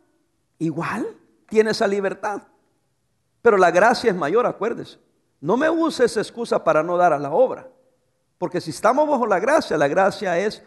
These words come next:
siempre mayor, por amor y agradecimiento. Entonces, hermano, tenemos que regresar a esto, que él estaba tratando de combatir una enseñanza legalista para obtener salvación.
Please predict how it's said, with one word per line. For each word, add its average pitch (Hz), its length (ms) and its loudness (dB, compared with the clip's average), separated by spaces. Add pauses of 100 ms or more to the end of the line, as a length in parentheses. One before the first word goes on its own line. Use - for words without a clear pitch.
(120)
siempre 240 720 -4 (160)
mayor, 131 520 -4 (540)
por 160 160 2
amor 202 480 0
y 160 80 -4
agradecimiento. 147 720 -4
Entonces, - 260 -4
hermano, 330 240 -2
tenemos 269 300 -6
que - 100 -10
regresar 233 400 -4
a 233 160 -4
esto, - 360 -10 (960)
que 214 160 4
él 269 100 6
estaba 302 320 4
tratando 247 460 0
de 240 160 2
combatir 196 920 -4 (920)
una 254 220 0
enseñanza 247 800 0
legalista 202 1080 0 (520)
para 196 180 4
obtener 196 420 2
salvación. - 600 -4